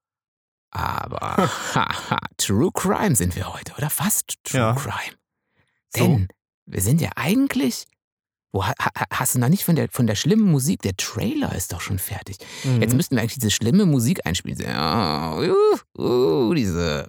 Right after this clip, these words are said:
Speaker 1: ja.
Speaker 2: Ja, der kommt demnächst. Aber, so, ta, ta, ta, ta.
Speaker 1: Genau.
Speaker 2: Ja, ich hab ja schon in, grad gesagt, ich hatte schon immer eine düstere Seele.
Speaker 1: Ja.
Speaker 2: Ja, beziehungsweise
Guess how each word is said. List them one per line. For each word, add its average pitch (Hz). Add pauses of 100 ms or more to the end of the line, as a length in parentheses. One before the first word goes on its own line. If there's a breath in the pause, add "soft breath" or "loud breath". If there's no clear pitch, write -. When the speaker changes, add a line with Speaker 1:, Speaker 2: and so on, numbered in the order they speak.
Speaker 1:
ja. 90 (160)
Speaker 2:
Ja, 135
der 139
kommt 165
demnächst. 104 (380 loud breath)
Aber, 143 (280)
so, 190 (100)
ta, 156
ta, 139
ta, 143
ta. 214
Speaker 1:
Genau. 202 (120)
Speaker 2:
Ja, 135 (320)
ich -
hab 143
ja 147
schon 147
in, 151
grad 139
gesagt, 139
ich 147
hatte 135
schon 139
immer 160
eine 139
düstere 135
Seele. 147
Speaker 1:
Ja. - (120)
Speaker 2:
Ja, 143 (720)
beziehungsweise 143